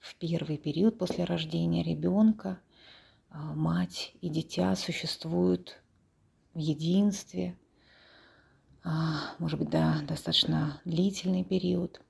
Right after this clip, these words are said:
Но почему-то для родильниц,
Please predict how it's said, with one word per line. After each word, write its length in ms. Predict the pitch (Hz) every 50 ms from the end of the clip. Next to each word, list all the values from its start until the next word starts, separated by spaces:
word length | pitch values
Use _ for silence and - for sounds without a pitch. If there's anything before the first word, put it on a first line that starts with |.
| - - - - - - _
Но 460 | - 185 185 185 180 165 156 147 147 - _
почему-то 880 | - 165 - - - 175 190 214 254 277 269 - 240 226 220 220 - - - - -
для 260 | 170 156 165 175 180
родильниц, 840 | 170 175 165 160 185 190 185 175 170 165 165 - - - - -